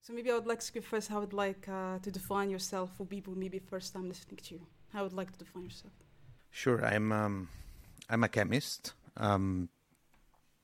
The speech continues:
Speaker 2: uh, that works in, uh, small scale robotics, and my role is to d-, develop, uh, the materials and the fabrication processes that will enable the realization of these, uh, micro nanorobotic structures.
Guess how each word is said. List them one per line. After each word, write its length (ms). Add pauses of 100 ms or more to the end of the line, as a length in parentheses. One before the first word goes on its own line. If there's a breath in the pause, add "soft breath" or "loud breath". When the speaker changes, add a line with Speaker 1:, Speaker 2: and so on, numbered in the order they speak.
(320)
Speaker 2:
uh, 200
that 200
works 340
in, 200
uh, 60
small 260
scale 240
robotics, 680
and 180
my 140
role 300
is 160
to 120
d-, 80 (260)
develop, 560 (680 loud breath)
uh, 680 (240)
the 260
materials 760
and 220
the 240
fabrication 680
processes 760
that 260
will 280
enable 580 (400 loud breath)
the 160
realization 760
of 180
these, 380
uh, 220
micro 520
nanorobotic 720
structures. 720